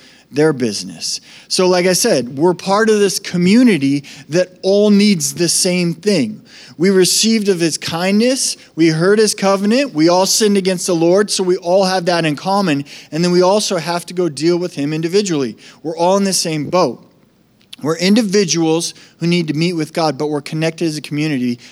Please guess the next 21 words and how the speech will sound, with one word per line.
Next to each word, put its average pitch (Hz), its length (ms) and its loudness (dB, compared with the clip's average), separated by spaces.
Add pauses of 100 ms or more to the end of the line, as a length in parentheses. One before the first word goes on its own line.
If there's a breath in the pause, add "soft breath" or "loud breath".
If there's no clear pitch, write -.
(120 loud breath)
because 139 320 -8
we're 131 140 -8
all 143 200 -6
the 135 100 -12
people 139 380 -8
of 107 180 -10
God. 87 300 -18 (300 loud breath)
And 117 100 -6
we 135 100 2
all 143 120 0
need 139 200 0
the 127 60 -6
same 139 280 -2
exact 123 380 -6
thing: 107 400 -6 (240 soft breath)
confession, 127 680 -6 (240 soft breath)
repentance, 113 720 -10 (160)
forgiveness, 110 640 -8
and 101 100 -10
atonement. 95 480 -14 (1700)
Okay. 135 320 -6